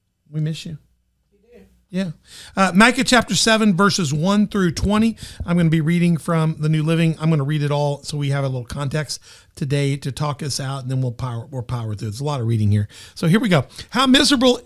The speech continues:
Speaker 1: I am. I feel like the fruit picker after the harvest,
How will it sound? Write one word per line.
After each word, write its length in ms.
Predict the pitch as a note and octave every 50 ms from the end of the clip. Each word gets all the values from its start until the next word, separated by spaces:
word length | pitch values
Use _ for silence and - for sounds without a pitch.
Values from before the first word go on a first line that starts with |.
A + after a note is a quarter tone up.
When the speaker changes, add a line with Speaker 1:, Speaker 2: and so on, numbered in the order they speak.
| - _ - - -
Speaker 1:
I 180 | F#3 G3 G3
am. 340 | F#3+ F#3+ F3 E3+ F3 F#3+ G#3 -
I 120 | F3 F3
feel 240 | - - G#3+ G#3+ G#3+
like 220 | G#3 G3 F3+ -
the 100 | - E3
fruit 320 | - - - A3 A#3+ - -
picker 340 | F3 D#3 - E3+ D#3 - -
after 280 | - D3+ D#3 - - D#3+
the 100 | D3 B2+
harvest, 400 | C#3 C#3+ C3+ B2+ D3 C#3 -